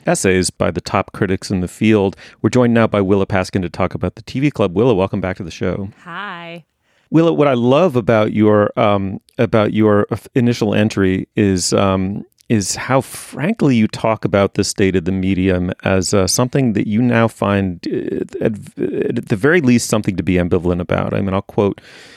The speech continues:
Speaker 1: what amounts to almost your very first line. "Two thousand nineteen was the first year I started to look askance at something I've said a thousands of times. I love television."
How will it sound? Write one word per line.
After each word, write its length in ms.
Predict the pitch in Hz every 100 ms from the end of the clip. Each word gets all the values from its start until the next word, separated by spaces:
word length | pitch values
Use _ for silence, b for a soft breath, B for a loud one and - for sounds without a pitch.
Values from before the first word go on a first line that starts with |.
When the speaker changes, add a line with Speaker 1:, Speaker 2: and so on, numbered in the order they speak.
| B B
Speaker 1:
what 160 | - 104
amounts 320 | 95 98 95
to 120 | -
almost 400 | - 101 95 90
your 80 | 95
very 200 | 85 92
first 360 | 92 104 95 -
line. 400 | 95 104 101 101
"Two 100 | 131
thousand 320 | 127 123 117
nineteen 320 | 110 110 117
was 140 | 110 95
the 80 | 98
first 320 | - 160 -
year 80 | 127
I 60 |
started 320 | 117 113 101
to 60 | 92
look 200 | 92 107
askance 560 | 101 - - 110 110 -
at 100 | 95
something 360 | 110 101 98
I've 160 | 92 95
said 180 | - 90
a 60 |
thousands 560 | - - 117 131 107 101
of 100 | 90
times. 420 | - 98 95 92
I 120 | 107
love 360 | 98 95 123 120
television." 560 | - 113 101 95 95